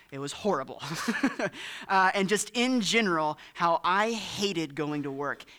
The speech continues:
every single day for about a solid year. I dreaded that place, did not want to go in. It was horrible.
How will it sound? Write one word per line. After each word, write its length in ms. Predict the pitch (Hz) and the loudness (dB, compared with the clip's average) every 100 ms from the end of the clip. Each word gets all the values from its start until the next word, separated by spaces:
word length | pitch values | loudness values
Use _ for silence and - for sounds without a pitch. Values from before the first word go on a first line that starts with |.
| _ | _
every 340 | 170 170 196 | -2 -2 -2
single 300 | 190 190 170 | -2 0 0
day 220 | 151 147 139 | -2 -4 -6
for 240 | - 139 | -8 -8
about 400 | 139 147 190 202 | -8 0 2 2
a 40 | |
solid 520 | 175 - 147 135 127 - | -2 -2 0 -2 -6 -12
year. 300 | 135 95 - - - | -14 -14 -16 -20 -12
I 80 | 160 | -10
dreaded 480 | 147 139 147 135 123 | -8 -4 -4 -6 -10
that 240 | 113 - | -14 -16
place, 360 | - 107 - - - 139 | -18 -14 -14 -14 -18 -10
did 160 | 151 | -4
not 260 | 147 156 139 | 0 0 0
want 140 | 143 | -4
to 40 | 139 | -8
go 260 | 127 123 | -10 -12
in. 220 | 87 87 165 _ _ | -14 -16 -20 _ _
It 60 | |
was 100 | 147 | -10
horrible. 480 | 127 143 120 117 - | -8 -8 -8 -10 -20